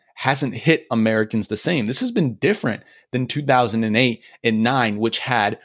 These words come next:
to a certain extent, while there was lots of income and wealth inequality that was created during that time,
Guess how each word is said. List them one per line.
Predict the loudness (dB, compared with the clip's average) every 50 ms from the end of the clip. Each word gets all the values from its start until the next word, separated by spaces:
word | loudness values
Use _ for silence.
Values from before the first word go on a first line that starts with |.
| _ _ _
to | -2 2 2 2
a | 2
certain | 2 0 2 2 4 2 2 0 -4 -6
extent, | -6 -6 -8 -6 -4 -2 -4 -4 -6 -10 _ _ _ _ _ _ _ _ _
while | 0 2 2 4 4 4 2 2
there | 2 0 0
was | 0 0 0
lots | 0 0 0 0 -2
of | -2 0
income | 0 0 0 -2 0 0 0 0 -2
and | -2 0
wealth | 2 2 2 0 0
inequality | -4 -6 -6 -2 -2 0 0 0 -2 -2 -2
that | -4 -4 -4
was | -6 -10 -12
created | -10 -6 -4 -4 -4 -4 -4 -2
during | -4 -4 -2 -4 -4
that | -4 -6 -6 -8
time, | -4 0 2 2 2 0 -2